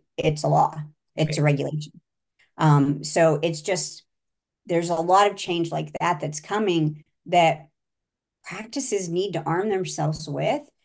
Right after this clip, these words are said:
Speaker 1: and need to be aware of so that they can fight it. A health plan should not be allowed to steal business away or use those opportunities as a way to solicit for their own organizations. There, there should be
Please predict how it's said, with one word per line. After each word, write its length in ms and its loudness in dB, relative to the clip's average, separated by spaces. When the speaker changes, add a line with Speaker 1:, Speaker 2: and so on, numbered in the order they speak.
Speaker 1:
and 120 0
need 180 0
to 60 -2
be 120 -4
aware 380 -2
of 80 -6
so 160 -4
that 140 -8
they 120 -6
can 160 -2
fight 320 -4
it. 240 -6
A 120 2
health 420 0
plan 500 -4
should 300 -6
not 720 2
be 120 -2
allowed 800 -2
to 100 -10
steal 480 0
business 580 -2
away 480 2
or 100 -2
use 640 -4
those 200 4
opportunities 920 -2
as 160 -4
a 100 -6
way 240 -2
to 100 -4
solicit 800 -4
for 120 -4
their 200 -4
own 160 0
organizations. 960 -4
There, 160 2
there 340 0
should 240 -2
be 400 0